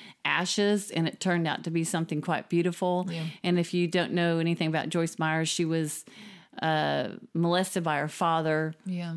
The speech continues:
Speaker 1: for years, and her mother knew it, and just
Speaker 2: Jeez.
Speaker 1: abused in every way, and then
Speaker 2: Yeah.
Speaker 1: jumped out of the house and tried to get married and had a baby, and that man left her. And so, you know, just experienced the cruelty of men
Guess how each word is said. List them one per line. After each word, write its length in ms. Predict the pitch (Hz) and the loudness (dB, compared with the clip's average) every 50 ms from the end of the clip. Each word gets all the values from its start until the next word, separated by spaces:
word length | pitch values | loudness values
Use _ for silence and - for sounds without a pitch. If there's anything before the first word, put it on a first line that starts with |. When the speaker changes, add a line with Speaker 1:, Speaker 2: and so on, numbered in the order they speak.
| 165 | -8
Speaker 1:
for 260 | 165 - 180 175 160 | -6 -2 0 2 2
years, 440 | 165 156 170 175 170 170 165 160 160 | 2 4 4 4 4 4 2 2 0
and 80 | 160 151 | 0 0
her 40 | 151 | 2
mother 320 | 151 160 170 170 165 156 151 | 2 2 4 4 4 2 2
knew 300 | 151 151 160 160 160 160 | 2 2 2 2 2 2
it, 220 | 156 156 156 147 | 2 2 0 0
and 260 | 143 143 143 143 147 | -2 -4 -2 -2 -2
just 220 | 143 190 196 180 - | 0 0 0 0 0
Speaker 2:
Jeez. 80 | 190 | -2
Speaker 1:
abused 380 | 170 156 165 160 156 160 160 - | 0 2 2 4 4 2 2 0
in 160 | 156 147 156 - - | -2 -4 -4 -2 0
every 240 | 185 190 175 170 156 | 0 2 2 2 2
way, 360 | 147 151 147 143 143 147 143 | 2 0 0 0 0 0 0
and 140 | 147 147 160 | 0 0 2
then 200 | 165 165 165 156 | 2 2 2 0
Speaker 2:
Yeah. 80 | 156 156 156 156 160 - - - _ | -2 -6 -8 -10 -12 -14 -18 -14 _
Speaker 1:
jumped 280 | - 202 202 208 202 214 | 0 2 4 4 4 4
out 140 | 185 175 165 | 2 2 2
of 40 | |
the 60 | 156 165 | 2 0
house 420 | 170 180 175 170 175 170 170 - | 0 0 2 2 2 0 0 -2
and 80 | 160 160 | -2 -2
tried 200 | - 190 165 165 | 0 0 0 0
to 60 | 165 | 0
get 160 | 151 165 - - | -2 -2 0 0
married 420 | 175 170 170 170 170 170 165 160 | 2 2 2 2 2 2 2 0
and 300 | 156 151 151 151 147 - - | 0 0 -2 -2 -4 -6 -8
had 180 | - 156 180 170 | -4 -2 0 0
a 60 | 170 | 0
baby, 340 | 156 165 160 165 160 165 156 | 2 2 2 2 2 0 0
and 160 | 151 147 151 | 0 2 2
that 160 | 170 175 - | 2 0 0
man 300 | - 175 170 170 160 160 | 0 2 2 4 4 4
left 240 | 160 160 160 160 - | 4 2 2 0 -2
her. 60 | 170 | -2
And 120 | 160 160 156 | 0 0 0
so, 320 | - - 160 165 160 156 - - - - - - - - _ | 0 0 -2 -2 -2 -6 -10 -16 -20 -20 -20 -20 -20 -20 _
you 80 | - 180 | -2 0
know, 120 | 175 170 | 2 2
just 280 | 170 165 214 226 220 - | 2 4 2 2 4 2
experienced 720 | 190 - - - - - 196 190 185 180 175 160 - - - | 0 2 0 -4 0 2 4 4 4 4 2 0 -2 -6 -2
the 100 | 170 165 | -2 -2
cruelty 880 | 160 - - - - - 208 214 208 175 156 156 - - 170 160 156 - | -2 -4 -12 -6 -2 0 2 4 4 2 0 -2 -4 -4 -4 -4 -2 -2
of 180 | - 165 160 156 | -2 -2 0 2
men 800 | 165 165 165 165 165 165 185 202 180 160 156 156 156 160 160 | 2 2 2 4 4 4 4 4 4 2 2 2 2 2 0